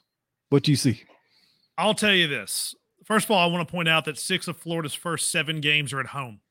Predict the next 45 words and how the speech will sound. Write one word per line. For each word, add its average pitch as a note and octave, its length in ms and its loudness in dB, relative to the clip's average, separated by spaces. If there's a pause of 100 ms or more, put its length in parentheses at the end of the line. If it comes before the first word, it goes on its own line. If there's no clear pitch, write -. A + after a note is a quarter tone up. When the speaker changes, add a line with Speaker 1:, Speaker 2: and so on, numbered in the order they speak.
Speaker 2:
in F3+ 120 0
the D3+ 80 -2
Swamp. B2+ 360 -10 (380)
Speaker 1:
That's G2 180 -12
right. A#2 220 -6 (680)
Speaker 2:
The E3 100 -8
first G#3+ 340 2
one G#3+ 100 2
against F3+ 260 0
Utah E3 420 0
could E3 220 -4
set E3 200 -2
up D3+ 180 0
how D#3 140 -4
both D3 260 -6
teams C#3 300 -6
go D#3 120 -4
the D3 100 -4
entire D3 420 -4
re-, C3+ 320 -6
year. D#3 500 -6 (200)
But D3+ 100 -2
as C#3 100 -4
you're F#3+ 80 0
talking F3 340 -2
about D3+ 240 0
Anthony D3+ 360 -6
Richardson D3+ 520 -6
and A#2+ 120 -12
talent D#3 360 -4
on C#3 120 -12
Florida, D3 480 -4 (480)
I G3 160 8
firmly G3+ 480 4
believe D3+ 460 2
that C#3+ 120 -2
talent D#3 320 -6
goes D3+ 180 -6
to D#3+ 80 -8 (120)
F-, F3 160 -10
Florida. F#3 360 -2 (160)
I C#3+ 120 -4 (160)
firmly G3+ 320 6
believe D3+ 400 0
that C#3+ 140 -2